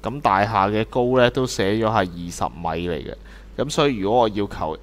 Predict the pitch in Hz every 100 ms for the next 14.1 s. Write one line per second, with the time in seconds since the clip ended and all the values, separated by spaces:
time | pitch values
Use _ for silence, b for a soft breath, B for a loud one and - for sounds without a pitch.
0 | - 120 123 123 123 113 113 95 95 104
1 | 117 - B - - 113 120 117 104 -
2 | 107 104 104 117 110 117 87 - 120 117
3 | - 113 - 104 - 120 117 107 67 -
4 | 110 113 92 104 - 90 87 87 90 113
5 | 110 95 92 98 104 98 85 - 73 90
6 | 110 B B B B - - 117 117 98
7 | 92 135 131 117 127 127 131 135 139 -
8 | 87 90 92 95 101 98 98 101 95 -
9 | 117 104 113 113 120 95 101 95 98 110
10 | - 107 104 95 92 90 85 85 104 -
11 | 87 85 82 78 80 - - 117 120 123
12 | - 85 87 101 104 107 - B B -
13 | - 95 110 107 85 90 87 87 87 -